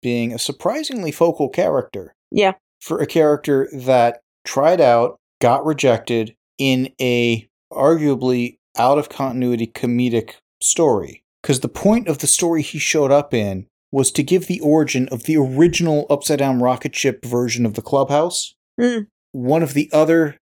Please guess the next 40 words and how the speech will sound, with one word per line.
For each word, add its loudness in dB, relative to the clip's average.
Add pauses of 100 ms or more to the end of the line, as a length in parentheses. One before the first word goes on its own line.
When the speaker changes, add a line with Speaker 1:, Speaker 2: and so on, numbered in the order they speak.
(160)
Speaker 1:
people 0
that 0
was -2
being, 0 (260)
trying 0
out 0
at -8
this -6
point, -4
and -4
this -2
was -4
before -2
the -4
Legion -4
had -2
a 0
headquarters, -4 (220)
was 2
somebody 2
who -6
could -2
make -2
people -6
forget. -2 (260)
They're 2
at 2
a -6
park, 2
she -8
makes 0
the -16
person, -6
the, 0
the -2
little 0
kid -4
forget 0
his -4
mom. 2